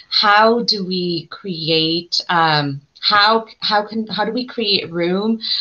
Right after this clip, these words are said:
for movements to collaborate on this? Like, for, uh, uh, for example, B L M and Stand with Asians working together.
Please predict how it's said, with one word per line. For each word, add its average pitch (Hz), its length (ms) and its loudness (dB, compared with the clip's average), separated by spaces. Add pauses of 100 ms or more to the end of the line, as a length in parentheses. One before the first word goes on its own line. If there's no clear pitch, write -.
(120)
for 202 120 -2
movements 180 760 0 (120)
to 175 300 0 (200)
collaborate 156 1080 -2
on 156 220 -2
this? - 320 -8
Like, 151 260 -2 (100)
for, - 220 -8
uh, 151 140 0
uh, 160 160 0
for 170 100 -6
example, 151 880 -2
B 156 160 -2
L 156 180 2
M 147 240 0
and 151 220 -6
Stand 147 460 0
with 151 180 -10
Asians 151 680 -4
working 151 520 -8
together. - 640 -12